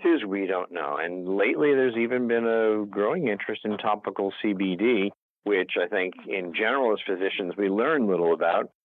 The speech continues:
We really can't be in the business of prescribing it, but I always ask patients, there are some who have found that that's, uh, very useful.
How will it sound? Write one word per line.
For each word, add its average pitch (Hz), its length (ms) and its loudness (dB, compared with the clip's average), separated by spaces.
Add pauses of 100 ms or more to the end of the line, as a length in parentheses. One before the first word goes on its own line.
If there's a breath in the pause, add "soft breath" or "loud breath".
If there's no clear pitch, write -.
(240)
We 95 200 2
really 98 340 2
can't 113 380 -4
be 101 140 -2
in 92 60 -4
the 85 240 -6
business 92 420 -2
of - 140 -8
prescribing 87 640 -2
it, 82 180 -4 (220)
but 180 420 4
I 127 140 4
always 147 280 4
ask 131 280 2
patients, 98 460 0
there 101 260 -2
are 98 140 -2
some 117 180 -2
who 147 200 0
have 131 200 0
found 131 380 -2
that 117 160 2
that's, 117 340 2
uh, 107 220 4
very 110 240 2
useful. 98 420 -2